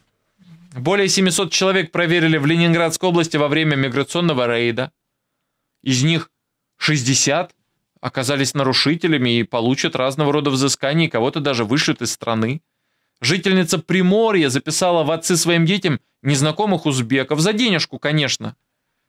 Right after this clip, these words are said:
Фиктивный брак называется. Ее дети в свидетельстве о рождении получили не поймешь кого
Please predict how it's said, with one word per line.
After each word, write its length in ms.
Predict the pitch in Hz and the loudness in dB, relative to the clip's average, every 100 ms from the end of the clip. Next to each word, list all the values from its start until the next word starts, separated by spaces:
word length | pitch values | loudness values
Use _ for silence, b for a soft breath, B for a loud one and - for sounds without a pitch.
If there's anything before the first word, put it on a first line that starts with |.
| _ _ | _ _
Фиктивный 560 | - 180 - 233 214 202 | -4 -4 -2 0 2 2
брак 320 | 202 175 - | 0 -2 -2
называется. 720 | 127 120 120 110 104 - - _ _ _ _ _ _ _ _ _ _ _ _ _ _ _ _ | -2 0 0 0 -2 -8 -20 _ _ _ _ _ _ _ _ _ _ _ _ _ _ _ _
Ее 240 | 165 190 | 0 2
дети 500 | 175 214 254 233 185 - _ _ _ _ _ | 2 0 0 0 -4 -6 _ _ _ _ _
в 80 | - | -2
свидетельстве 500 | 160 185 208 - 165 | 0 2 0 0 0
о 60 | |
рождении 480 | 156 143 190 226 175 | 2 0 0 0 0
получили 640 | 135 143 143 - 208 170 120 _ _ _ _ _ _ _ _ _ _ _ _ _ _ _ _ _ _ _ _ _ | 0 -2 -2 0 0 0 -4 _ _ _ _ _ _ _ _ _ _ _ _ _ _ _ _ _ _ _ _ _
не 200 | 143 160 | -2 0
поймешь 420 | 165 170 180 208 | 2 2 2 0
кого 400 | - 160 156 208 | -2 -2 0 0